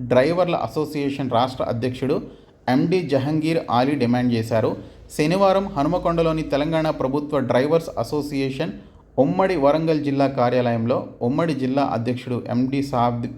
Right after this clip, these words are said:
సాబీర్ అధ్యక్షత నిర్వహించినటువంటి సమావేశంలో ఆయన మాట్లాడుతూ, ప్రభుత్వ డ్రైవర్లను ఓడీ సౌకర్యాన్ని కల్పించాలని, కొత్త వాహనాలను కొనుగోలు చేయాలని చెప్పేసి కోరడం జరిగింది. ఇంకా రాష్ట్రంలో ఖాళీగా ఉన్నటువంటి అన్ని డిపార్ట్మెంట్లలోని డ్రైవర్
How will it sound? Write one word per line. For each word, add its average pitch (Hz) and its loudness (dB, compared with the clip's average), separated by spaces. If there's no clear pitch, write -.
సాబీర్ 151 2
అధ్యక్షత 135 -4
నిర్వహించినటువంటి 127 0
సమావేశంలో 117 0
ఆయన 113 0
మాట్లాడుతూ, 113 0
ప్రభుత్వ 202 4
డ్రైవర్లను 156 2
ఓడీ 165 0
సౌకర్యాన్ని 147 0
కల్పించాలని, 127 -2
కొత్త 135 -2
వాహనాలను 147 2
కొనుగోలు 127 0
చేయాలని 120 -2
చెప్పేసి 120 -4
కోరడం 117 0
జరిగింది. 113 -2
ఇంకా 123 0
రాష్ట్రంలో 123 0
ఖాళీగా 127 0
ఉన్నటువంటి 127 0
అన్ని 120 0
డిపార్ట్మెంట్లలోని 131 0
డ్రైవర్ 156 4